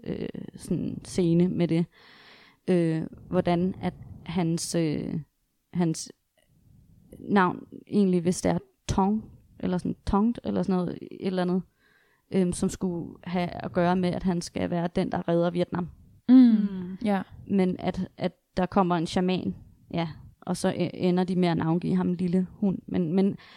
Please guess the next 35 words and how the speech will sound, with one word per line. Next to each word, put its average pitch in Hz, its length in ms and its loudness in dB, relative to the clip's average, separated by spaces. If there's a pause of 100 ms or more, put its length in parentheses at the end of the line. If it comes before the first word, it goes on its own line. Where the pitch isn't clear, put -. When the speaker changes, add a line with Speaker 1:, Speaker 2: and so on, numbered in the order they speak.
(180)
Speaker 1:
men 196 200 2 (160)
jeg 190 140 -2
kan 214 60 -2
ikke 202 120 -6
helt 180 200 0
hu-, - 220 -6 (200)
huske, - 400 -2
jeg 202 140 2
formulerer 214 320 8
det 208 100 4
måske 196 200 2
nok 175 160 2
lidt 185 140 -2
forkert - 320 -6
i 87 40 -10
virkeligheden. 156 360 -2 (320)
Men 196 160 6
det 202 100 2
er 196 40 4
det 208 120 4
her 214 100 6
med, 190 240 2
at, - 260 -4 (1200)
øhm, 180 440 4 (2000)
Lily, 220 500 4 (160)
eller, 170 600 -4 (120)
øh, 180 380 0 (640)
hvad 190 120 2
hedder 175 160 4
det, 175 140 2
Lang, 202 480 2 (500)
øh, - 220 -6
Lilje 220 380 8 (120)
og 175 280 0 (320)
Rose, 214 380 0